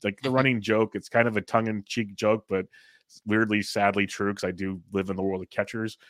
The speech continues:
Speaker 1: So I get text from Lewis the other day about, like, uh, he's at a certain part of his draft. He's like, "Hey, what catchers?" And I'm like,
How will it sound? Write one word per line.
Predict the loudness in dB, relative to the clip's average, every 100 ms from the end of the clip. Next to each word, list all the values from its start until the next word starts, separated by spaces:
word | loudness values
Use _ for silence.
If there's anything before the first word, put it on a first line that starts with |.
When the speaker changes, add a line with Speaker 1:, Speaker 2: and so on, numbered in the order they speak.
| -20 -18
Speaker 1:
So | 2
I | 4
get | 4 0
text | -12 -6
from | -4 -2
Lewis | -2 -4
the | 0 2
other | 2
day | 4 4 4
about, | 2 2 2 2
like, | 2 4
uh, | 4 4 -2 -20 -10
he's | -2 0
at | 0
a |
certain | 2 0 4
part | 4 4
of |
his | 2
draft. | 0 4 4
He's | 2
like, | -6 -2
"Hey, |
what | 0 0
catchers?" | 0 0 0 -2 -2
And | -2
I'm |
like, | -4 -4